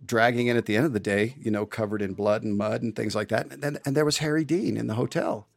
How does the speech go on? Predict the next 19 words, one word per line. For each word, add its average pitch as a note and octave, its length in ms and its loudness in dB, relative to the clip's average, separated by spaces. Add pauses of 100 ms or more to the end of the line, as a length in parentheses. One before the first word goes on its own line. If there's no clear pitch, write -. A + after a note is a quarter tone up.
(160)
And, A2+ 400 -6
uh, A2+ 200 -4 (460)
we A#2+ 100 -6
said, B2 380 0 (200)
you A#2+ 80 -4
know, G2+ 220 -2 (100)
"What C#3 180 -4
happened?" D#3 380 -2
And G#2+ 80 -8
he A2+ 80 -6
said, G#2 220 -6
"Well, A2+ 180 4
I A#2 80 2
had - 160 -2
such - 260 -6
a A#2 40 -10
good A2+ 220 -6
time. C#3 360 -4
I, A2+ 160 -8